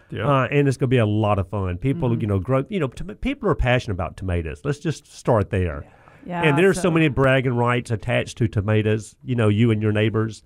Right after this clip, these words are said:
Speaker 3: Mm-hmm.
Speaker 2: um, who can grow the best tomato, the perfect tomato, you know.
Speaker 3: Well,
Speaker 2: and
Speaker 3: you know, sugars and things like that in your plants helps, uh, make the taste.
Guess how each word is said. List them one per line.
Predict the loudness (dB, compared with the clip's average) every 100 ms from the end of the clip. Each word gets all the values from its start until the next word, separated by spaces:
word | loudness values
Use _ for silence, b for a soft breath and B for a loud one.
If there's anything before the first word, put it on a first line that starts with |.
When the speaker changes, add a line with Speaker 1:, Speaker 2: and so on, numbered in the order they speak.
| -4
Speaker 3:
Mm-hmm. | -4 -2 -4 -2
Speaker 2:
um, | 0 2 2 0 -6 -6
who | -2
can | 0 0
grow | 0 2
the | 2
best | 0 0 -2
tomato, | -2 0 0
the | 0
perfect | -2 -4 -4 -4
tomato, | -4 -2 0 0 -2 -4
you | -4
know. | -2 0 -2
Speaker 3:
Well, | -2
Speaker 2:
and | 0 0
Speaker 3:
you | 2
know, | 2 2 2 0
sugars | -4 -4 -2 2 2 2 0
and | -2 -4 -2
things | -2 0
like | 0 0
that | 2 2 2
in | 0
your | -2 -4
plants | -4 0 0 0 -6 -4
helps, | -4 -4 _ _ -20 _ _
uh, | -8 -6
make | -2 -4 -4
the | -10
taste. | -4 -2 -2 -6 -18 -20